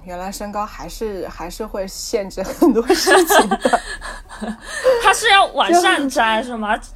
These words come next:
Speaker 2: 就是，就是
Speaker 1: 对。
Speaker 2: 树很高啊。
Speaker 1: 对，牛油果就是长在很高很高的树上，然后你要把那个牛油果从上面摘下来，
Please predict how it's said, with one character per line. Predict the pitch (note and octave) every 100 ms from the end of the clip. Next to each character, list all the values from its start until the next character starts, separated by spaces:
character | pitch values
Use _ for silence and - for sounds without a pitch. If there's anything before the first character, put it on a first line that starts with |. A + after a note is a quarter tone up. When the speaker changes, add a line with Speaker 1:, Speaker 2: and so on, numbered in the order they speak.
| -
Speaker 2:
就 | D4
是， | C#4 A#3+ - - -
就 | C4+
是 | E4+ C4 A3+
Speaker 1:
对。 | D#4 A#3+ A#3
Speaker 2:
树 | A3 F4 A3+
很 | - F#3+
高 | G3+ G3+ G#3+ -
啊。 | B3 B3+ A#3 B3 A#3 - - - - - - - - - - -
Speaker 1:
对， | C4 A3+
牛 | B3
油 | A#3 C#4
果 | C#4 G#3 F3
就 | A3+ A#3
是 | A3+ G3 F3 - - -
长 | F#3+ G3+ E3+
在 | G3+
很 | A3 A3+ E3+
高 | G3 G#3
很 | B3+ F#3
高 | D#3 E3+
的 | F#3+
树 | G3 - G#3+
上， | G3 F#3 D#3
然 | D#3 F3+
后 | G3
你 | E3+
要 | F3+
把 | F#3+ E3
那 | D#3
个 | D#3 D#3+ D#3
牛 | D#3+ D3+
油 | F3
果 | F#3 D3+
从 | E3+ F3
上 | F3+
面 | F3 F3
摘 | - F3+ F3
下 | F#3+ F3+
来， | - -